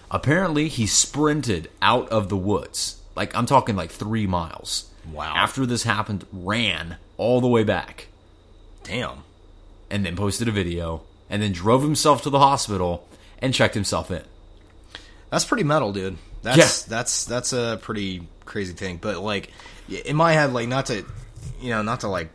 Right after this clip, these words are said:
Speaker 2: burst the bubble, but, like, adrenaline will do some serious things, so.
Speaker 1: Yeah, but it was weird 'cause he wasn't even, like, high off adrenaline in the video. He was just normal. He was like, "Yeah, I'm pretty beat up."
Speaker 2: Okay, but see, adrenaline and shock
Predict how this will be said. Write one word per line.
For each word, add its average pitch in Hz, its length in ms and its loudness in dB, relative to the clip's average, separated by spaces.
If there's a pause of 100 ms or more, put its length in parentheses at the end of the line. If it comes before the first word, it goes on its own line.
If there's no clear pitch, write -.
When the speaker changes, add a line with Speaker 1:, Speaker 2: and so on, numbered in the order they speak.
(180)
Speaker 2:
burst 101 260 -4
the 90 60 -8
bubble, 87 320 -4
but, 82 140 -10
like, 90 160 -10
adrenaline 107 460 -2
will 92 100 -6
do 90 140 -6
some 82 160 -8
serious 92 540 -4
things, 71 640 -10
so. 85 440 -4
Speaker 1:
Yeah, 156 120 2
but 131 100 0
it 135 60 0
was 131 160 -4
weird 151 280 -2
'cause 120 100 -10
he 120 60 -8
wasn't 131 280 -6
even, 123 260 -6 (160)
like, 92 300 -10 (120)
high - 480 -6
off 107 140 -4
adrenaline 113 480 -6
in 143 80 -10
the 147 60 -8
video. 151 260 -4
He 120 100 -4
was 117 120 -4
just - 220 -8 (320)
normal. 92 300 -4
He 95 60 -2
was 95 100 -6
like, 87 180 0 (340)
"Yeah, 117 420 2 (800)
I'm 92 200 -2
pretty 110 240 0
beat 107 280 0
up." 98 240 2 (340)
Speaker 2:
Okay, 120 340 -2
but 95 300 -8
see, 101 440 -4 (760)
adrenaline 110 760 -2
and 87 180 -10
shock - 760 0